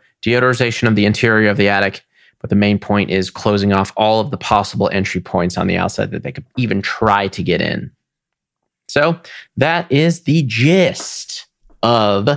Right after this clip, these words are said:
the Eastern Gray Squirrel. If you guys have any questions, contact your local Wildlife Command Center office or give us an email at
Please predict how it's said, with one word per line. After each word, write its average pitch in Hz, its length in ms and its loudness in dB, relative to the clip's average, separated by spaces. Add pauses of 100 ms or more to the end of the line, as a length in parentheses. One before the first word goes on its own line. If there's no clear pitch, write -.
(340)
the 110 180 0
Eastern 123 460 2
Gray 107 320 2
Squirrel. - 560 -2 (340)
If 123 100 0
you 156 100 4
guys 160 220 2
have 135 300 0
any 143 220 2
questions, 139 680 0
contact 110 680 0
your 92 100 0
local 95 440 0
Wildlife 101 560 0
Command 101 500 0
Center 117 320 2
office 101 460 0 (400)
or 175 180 4
give 165 180 2
us 165 160 0
an 139 80 2
email 135 440 4
at - 260 -2